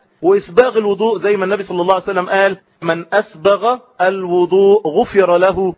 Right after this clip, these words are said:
ما تقدم من ذنبه وما تأخر". الحديث رواه البزار بإسناد حسن. ما تنسيش الدعاء بعد الوضوء علشان تفتح لك أبواب الجنة، تقولي: "أشهد أن لا إله إلا الله وحده لا شريك له وأن محمدا عبده ورسوله".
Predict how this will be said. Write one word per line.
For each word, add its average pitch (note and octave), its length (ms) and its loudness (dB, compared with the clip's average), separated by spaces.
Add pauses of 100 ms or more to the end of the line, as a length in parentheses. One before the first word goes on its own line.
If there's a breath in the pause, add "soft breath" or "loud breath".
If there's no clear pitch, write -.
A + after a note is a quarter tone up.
(140)
ما G3 200 0
تقدم F#3 580 -4
من F#3 100 -4
ذنبه A#3+ 680 -4 (260)
وما G#3+ 240 0
تأخر". A3+ 480 -2 (260)
الحديث F3+ 340 -2
رواه F3 240 2
البزار E3+ 500 -2 (260)
بإسناد E3 760 -2 (160)
حسن. B2 360 -2 (480)
ما F#3 80 2
تنسيش G#3 340 -4
الدعاء F3 380 2
بعد D#3+ 220 -4
الوضوء E3+ 440 0 (220)
علشان E3+ 480 -4
تفتح - 560 -2
لك F#3 200 -2
أبواب F3 360 0
الجنة، G#3 480 0 (180)
تقولي: F#3 240 2
"أشهد E3 220 -2
أن D#3 140 0
لا E3 120 2
إله D#3+ 260 0
إلا D#3 100 -2
الله D#3 180 2
وحده D#3 300 -2
لا D#3+ 100 0
شريك F3 320 0
له F3+ 200 2 (200)
وأن F3+ 220 0
محمدا F#3 580 -2 (200)
عبده F3 280 0
ورسوله". C3+ 400 -6